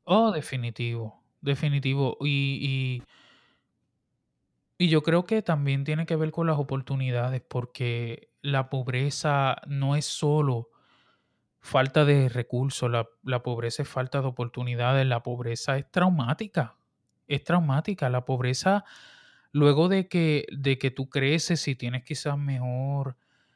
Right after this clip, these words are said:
mejor oportunidad económica, por así decirlo, luego tú estás comprando algo y te sientes culpable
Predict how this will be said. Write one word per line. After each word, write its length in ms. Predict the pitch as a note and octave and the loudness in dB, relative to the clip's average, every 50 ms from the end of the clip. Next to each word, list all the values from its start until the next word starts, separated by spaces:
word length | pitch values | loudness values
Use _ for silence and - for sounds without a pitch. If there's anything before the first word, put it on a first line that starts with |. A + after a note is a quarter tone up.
| _ _ _ _ _ _ _ _ _ _ _ | _ _ _ _ _ _ _ _ _ _ _
mejor 640 | - C#3 C3+ C3 A#2 B2 B2 B2 C3 C3+ C#3 D3+ - | -4 -2 -2 -2 0 -2 -2 0 0 0 0 -2 -2
oportunidad 640 | - C3+ - C#3+ C3+ - - C3+ C3+ C3+ B2+ B2 B2 | -4 -4 -2 -4 -6 -4 -4 -4 -2 -2 0 -2 -2
económica, 640 | B2 - C#3 C3+ C3+ C3+ C#3 C#3+ C#3+ C3 - B2 | 0 0 0 0 0 0 0 0 0 0 -2 -4
por 160 | B2 C3 B2 A#2+ | -4 -2 -4 -4
así 180 | A#2 - C3 | -4 -4 -4
decirlo, 640 | B2 C3 B2+ - - C#3+ C#3+ C#3+ C3+ B2 A#2+ A2+ A2+ - _ _ _ _ _ _ _ | -4 -2 -4 -2 -2 0 2 2 2 2 0 0 -2 -6 _ _ _ _ _ _ _
luego 920 | - B2+ B2+ B2+ B2+ B2 B2+ C#3 C#3+ C#3+ C#3+ C#3 C#3 C#3 C3+ C3 A#2+ B2 - _ _ _ _ _ _ _ | -4 0 2 2 2 2 2 4 6 6 6 6 6 4 4 2 0 -4 -8 _ _ _ _ _ _ _
tú 160 | - C3+ C3 | -2 0 0
estás 880 | C3 B2 - _ - C#3+ C3+ C3+ C#3 C3+ C3+ C3+ B2+ - - - - - _ _ _ _ _ _ _ _ _ _ _ _ _ _ | 0 0 -4 _ 0 2 4 4 4 4 4 2 0 -2 -6 -10 -12 -16 _ _ _ _ _ _ _ _ _ _ _ _ _ _
comprando 600 | - D3+ D3 C3+ - C3+ C3+ C#3 C#3+ C#3+ C3+ B2+ | 2 2 2 4 2 2 2 2 2 2 4 4
algo 180 | B2+ C3 C3 C3+ | 4 2 0 -2
y 40 | B2 | -2
te 100 | C3 B2+ | -2 -4
sientes 360 | - - B2+ B2+ - C3+ - | -2 -4 -4 -4 -4 -6 -6
culpable 1080 | - - C#3 C3 - _ A#2+ A2+ A#2+ B2 B2 A#2+ B2 B2 B2 B2 A#2+ A#2+ B2 A#2+ - | -2 -2 -2 -2 0 _ 0 2 4 4 2 2 2 0 0 0 0 0 -2 -4 -6